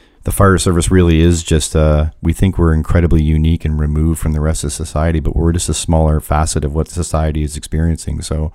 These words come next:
we're experiencing the exact same thing. And, and then even in the discussions that we're having here about trying to bring things forward and people wanting to dismiss it, I think things can swing too far one way or the other. So again, if we're just having conversation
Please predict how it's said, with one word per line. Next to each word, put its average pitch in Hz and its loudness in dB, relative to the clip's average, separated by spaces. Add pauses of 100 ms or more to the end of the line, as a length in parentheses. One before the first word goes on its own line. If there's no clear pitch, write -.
(300)
we're 95 0
experiencing 80 0
the 80 2
exact 78 0
same 78 -2
thing. 87 2
And, 82 2 (560)
and 87 4
then 87 4
even 87 4
in 85 4
the 82 4
discussions 80 -2
that 80 -2
we're 78 -2
having 80 0
here 80 2
about 78 0 (220)
trying 85 0
to 80 0
bring 82 2
things 80 -2
forward 85 2
and 78 -2
people 82 2
wanting 78 0
to 73 -8
dismiss - -4
it, 92 0 (240)
I - -20
think 85 0
things 85 0
can 82 -2
swing 82 -2
too 90 -2
far 78 0
one 80 0
way 82 2
or 82 2
the 80 0
other. 90 2
So 78 -2
again, 85 -2
if 76 -6
we're 80 -2
just 85 -4
having 92 0
conversation 80 -4